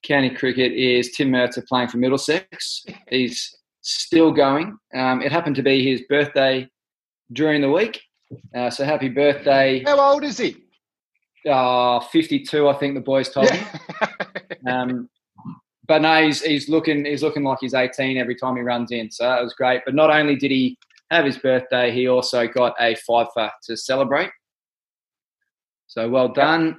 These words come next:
Speaker 1: Um, and also just a couple of the other old boys, um,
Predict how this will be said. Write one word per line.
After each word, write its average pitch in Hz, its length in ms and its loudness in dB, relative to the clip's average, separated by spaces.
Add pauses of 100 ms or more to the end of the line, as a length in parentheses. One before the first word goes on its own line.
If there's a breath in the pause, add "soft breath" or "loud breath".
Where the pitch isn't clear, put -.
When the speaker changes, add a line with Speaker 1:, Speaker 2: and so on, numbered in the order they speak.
Speaker 1:
Um, 147 720 0
and 165 140 2
also 165 280 4
just 147 320 -2
a 160 60 -4
couple 147 260 0
of - 20 2
the 139 80 4
other 135 160 4
old 139 240 4
boys, 139 720 2 (260)
um, 127 1040 -2